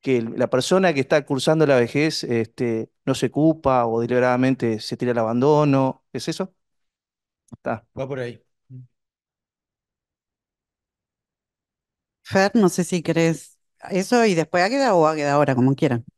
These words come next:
Speaker 2: Eh, no, una cosita nomás. Tenemos una experta en autonegligencia que es, este, Cecilia Maciel. No porque ella sea autonegligente.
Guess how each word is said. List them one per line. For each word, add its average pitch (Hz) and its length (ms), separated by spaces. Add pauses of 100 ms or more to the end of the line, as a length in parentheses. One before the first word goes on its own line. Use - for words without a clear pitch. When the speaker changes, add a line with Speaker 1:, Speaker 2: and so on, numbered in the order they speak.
(400)
Speaker 2:
Eh, 214 240
no, 135 260
una 156 180
cosita 117 400
nomás. 113 240
Tenemos 127 320
una 117 160
experta 127 560
en 98 100
autonegligencia 92 920
que 98 120
es, 87 140
este, 98 220
Cecilia 104 520
Maciel. 101 520 (480)
No 143 240
porque 127 380
ella 117 180
sea 104 260
autonegligente. 101 1080